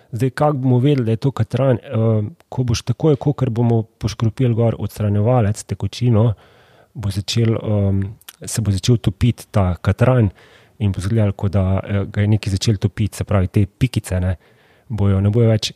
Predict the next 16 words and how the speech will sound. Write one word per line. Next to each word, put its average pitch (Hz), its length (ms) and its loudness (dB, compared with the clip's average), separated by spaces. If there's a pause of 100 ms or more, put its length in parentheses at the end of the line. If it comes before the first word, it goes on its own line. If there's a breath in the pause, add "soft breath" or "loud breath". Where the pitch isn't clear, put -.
rdeče, 117 580 0
tako 110 280 -4
pri 95 140 -4
zračni 107 360 0
rji, 113 160 2
ampak 101 280 -2
bojo 98 380 0 (180)
rumenkaste 101 640 0
in 95 200 0
bo 98 240 2 (120)
odtekala 95 640 0
voda 98 340 2
po 90 400 -2
samem 90 440 0 (360)
površini - 400 -2
barvi. - 280 -4